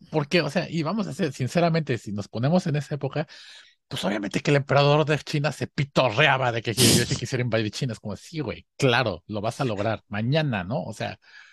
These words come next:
Speaker 2: n-, no. Eh, eh, pero, eh, aquí, eh, pues, también tenemos esta cuestión de que por la separación de que Chin-, Japón finalmente,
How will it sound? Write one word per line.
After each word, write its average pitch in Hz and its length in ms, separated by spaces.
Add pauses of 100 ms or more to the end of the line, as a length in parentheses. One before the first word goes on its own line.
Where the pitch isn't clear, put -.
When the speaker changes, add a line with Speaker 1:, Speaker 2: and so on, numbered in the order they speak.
(680)
Speaker 2:
n-, 123 180 (160)
no. 104 180 (1300)
Eh, 123 520 (140)
eh, 110 800 (1300)
pero, 208 480 (840)
eh, 107 520
aquí, 196 640 (200)
eh, 131 480 (280)
pues, 139 160
también 143 240
tenemos 160 380
esta 143 180
cuestión 123 440
de 117 140
que 110 260
por 98 380
la 98 200
separación 123 800
de 113 120
que 104 180 (120)
Chin-, 120 380
Japón 127 340
finalmente, 131 600